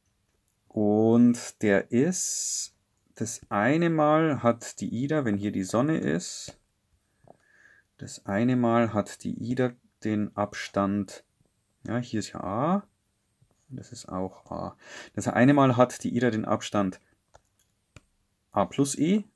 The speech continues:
A plus E und das andere Mal A minus E. Ja, also das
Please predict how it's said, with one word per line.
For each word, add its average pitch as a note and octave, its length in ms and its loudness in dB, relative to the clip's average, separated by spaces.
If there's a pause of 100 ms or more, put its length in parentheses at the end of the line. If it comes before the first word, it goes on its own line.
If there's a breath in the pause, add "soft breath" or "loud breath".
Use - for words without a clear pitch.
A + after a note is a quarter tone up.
(140)
A F#2+ 400 2 (180)
plus - 760 0
E D#3+ 400 0
und A#2 220 0
das G#2+ 200 -4
andere B2 360 0
Mal C3+ 440 2 (540)
A B2 440 4 (120)
minus A2 640 0 (280)
E. F2+ 280 -2 (440)
Ja, D#3 260 0
also G#2+ 220 0
das G2+ 360 0